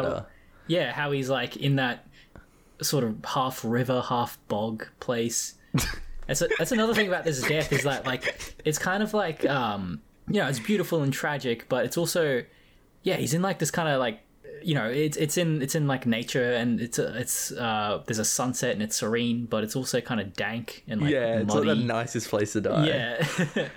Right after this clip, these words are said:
Speaker 1: Not
Speaker 2: It's
Speaker 1: idyllic
Speaker 2: kinda
Speaker 1: for sure.
Speaker 2: Yeah, there's just a very, a lot of, a lot of,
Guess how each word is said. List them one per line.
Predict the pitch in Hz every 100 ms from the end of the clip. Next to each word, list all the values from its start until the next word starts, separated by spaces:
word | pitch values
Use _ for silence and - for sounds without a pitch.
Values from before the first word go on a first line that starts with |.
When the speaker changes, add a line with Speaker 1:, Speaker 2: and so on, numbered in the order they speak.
| - -
Speaker 1:
Not | 117 117
Speaker 2:
It's | 113
Speaker 1:
idyllic | 104 120
Speaker 2:
kinda | 127
Speaker 1:
for | 117
sure. | 113 113 123 - - - - - - -
Speaker 2:
Yeah, | 120 107
there's | 104 110
just | 117 131
a |
very, | 117 117 110 104 107 - - - -
a | 131 127
lot | 131
of, | 127
a | 120
lot | 127 123
of, | 120